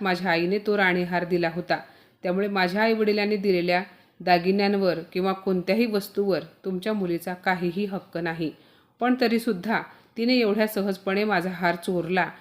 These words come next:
आणि एवढा मोठा तमाशा झाल्यावरही निर्लज्जप्रमाणे गुपचूप तमाशा पाहत राहिली. त्या राणीहारमुळे तुम्ही मला माझ्या आईवडिलांना भेटू दिले नाही. माझे आईवडील तुम्हाला म्हणत होते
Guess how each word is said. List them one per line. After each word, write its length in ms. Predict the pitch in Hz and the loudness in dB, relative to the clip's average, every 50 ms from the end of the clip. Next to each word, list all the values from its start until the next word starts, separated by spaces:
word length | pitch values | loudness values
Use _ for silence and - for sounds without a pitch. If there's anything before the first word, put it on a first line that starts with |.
| - - - - - - | -20 -20 -20 -20 -8 -4
आणि 220 | 165 180 202 202 - | 0 0 0 0 0
एवढा 320 | - 180 180 175 185 214 | -2 -2 0 2 2 2
मोठा 280 | 226 226 208 202 - 202 190 - | 2 2 0 2 0 0 0 0
तमाशा 340 | 180 180 175 170 175 214 202 | -2 0 -2 -2 -2 -4 -4
झाल्यावरही 760 | 190 196 190 175 170 165 165 175 180 180 190 190 214 170 151 - - - _ _ | -2 -2 -2 0 0 0 0 0 0 0 0 0 0 -2 -2 -6 -14 -20 _ _
निर्लज्जप्रमाणे 880 | - 220 226 214 220 226 226 202 262 262 262 226 196 180 175 170 175 190 | 0 0 0 2 2 -2 -2 0 -2 -2 -2 -2 -2 0 0 -2 -2 -2
गुपचूप 420 | 190 180 196 180 - - - 247 233 - - | -2 -4 -8 -8 -8 -6 -6 -6 -6 -4 -6
तमाशा 320 | 196 170 170 175 - - 208 | -4 -4 -4 -4 -4 -6 -6
पाहत 360 | 202 - 175 170 175 160 170 | -4 -4 -4 -4 -4 -4 -4
राहिली. 340 | 214 190 175 175 170 156 - - - _ _ - _ _ _ _ _ _ | -4 -2 -2 -2 -2 -2 -6 -6 -12 _ _ -20 _ _ _ _ _ _
त्या 100 | - 175 | -4 0
राणीहारमुळे 760 | 180 175 170 165 175 170 165 180 170 175 180 180 180 190 196 | 0 0 0 0 -2 -2 -2 -2 -2 -2 -2 0 0 0 0
तुम्ही 300 | 190 196 196 180 175 185 | 0 0 -2 0 0 0
मला 340 | 185 180 170 165 175 180 190 - - - - - _ _ _ | 0 0 0 2 2 0 0 -2 -8 -18 -20 -20 _ _ _
माझ्या 260 | 196 196 196 196 220 | -4 -2 0 2 2
आईवडिलांना 540 | 214 214 202 196 202 202 208 214 214 226 233 | 2 2 2 2 0 0 0 0 2 2 0
भेटू 320 | 226 196 220 214 170 226 226 | 0 0 -2 0 0 0 0
दिले 220 | 208 220 196 185 | 2 0 0 0
नाही. 320 | 180 175 170 175 180 147 - - - _ _ _ _ _ _ _ _ | -2 -2 -2 -2 -4 -4 -6 -10 -20 _ _ _ _ _ _ _ _
माझे 300 | 180 175 170 160 175 185 | -6 -4 -4 -2 -2 0
आईवडील 520 | 180 175 175 180 175 180 190 202 202 185 - | 0 0 0 0 -2 -2 -2 -2 -4 -4 -4
तुम्हाला 300 | 180 180 175 185 185 190 | -4 -2 -2 -2 -2 -2
म्हणत 260 | 190 180 190 202 214 214 | -2 -2 -2 -2 0 0
होते 380 | 233 208 190 185 160 165 - | -2 0 0 -2 -4 -4 -8